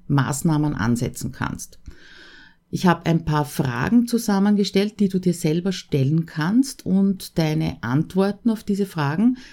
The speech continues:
die zeigen dir vielleicht schon, in welche Richtung du gehen möchtest oder in welche Richtung du dich weiterentwickeln könntest,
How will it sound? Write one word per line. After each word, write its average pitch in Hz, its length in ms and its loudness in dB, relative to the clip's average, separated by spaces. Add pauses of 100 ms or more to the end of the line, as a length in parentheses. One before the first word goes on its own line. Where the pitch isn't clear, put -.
(120)
die 208 100 2
zeigen 165 320 4
dir 185 100 6
vielleicht 160 440 0
schon, 196 320 2
in 180 300 4
welche 165 440 0
Richtung 208 580 0 (460)
du 185 240 4
gehen 185 440 6
möchtest 185 600 4
oder 175 160 2
in 170 100 2
welche 160 300 0
Richtung 185 320 2
du 175 80 -4
dich - 180 -4
weiterentwickeln 160 760 0
könntest, 139 580 2